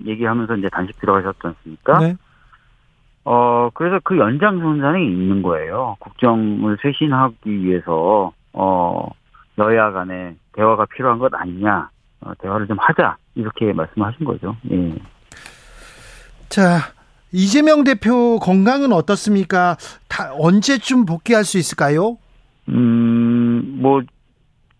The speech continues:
Speaker 1: 의사들은 조금 더, 어, 입원해서 치료를 받아야 된다라는 권고를 어제 한 것으로 알고 있습니다.
Speaker 2: 네.
Speaker 1: 근데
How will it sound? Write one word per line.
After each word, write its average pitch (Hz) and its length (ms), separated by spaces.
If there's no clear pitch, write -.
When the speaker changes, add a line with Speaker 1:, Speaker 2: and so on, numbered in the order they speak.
Speaker 1:
의사들은 135 1700
조금 165 320
더, 123 340
어, 92 280
입원해서 123 520
치료를 175 340
받아야 117 640
된다라는 101 720
권고를 104 680
어제 107 280
한 185 260
것으로 143 280
알고 101 280
있습니다. 85 540
Speaker 2:
네. 160 120
Speaker 1:
근데 104 320